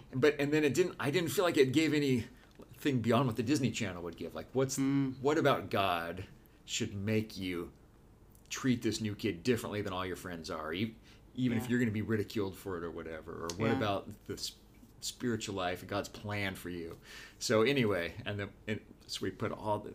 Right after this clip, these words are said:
Speaker 1: we put this theology into Spines, and I just got this email from this mom that said,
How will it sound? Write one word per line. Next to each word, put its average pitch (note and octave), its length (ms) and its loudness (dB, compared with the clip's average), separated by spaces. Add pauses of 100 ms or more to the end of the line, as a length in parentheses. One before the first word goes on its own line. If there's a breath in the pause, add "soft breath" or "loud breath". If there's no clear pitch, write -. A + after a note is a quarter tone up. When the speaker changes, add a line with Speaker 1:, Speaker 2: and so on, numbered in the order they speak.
Speaker 1:
we A2 80 -6
put - 140 -6
this - 140 -4
theology G#2 420 0
into F#2+ 100 -4
Spines, F#2 440 -4
and E2+ 80 -6
I E2 80 -8
just - 180 -12
got F2+ 220 -4
this E2+ 180 -4
email F#2+ 240 -6
from E2 180 -12
this D#2+ 200 -8
mom E2+ 260 -8 (260)
that - 180 -10
said, B1+ 420 -8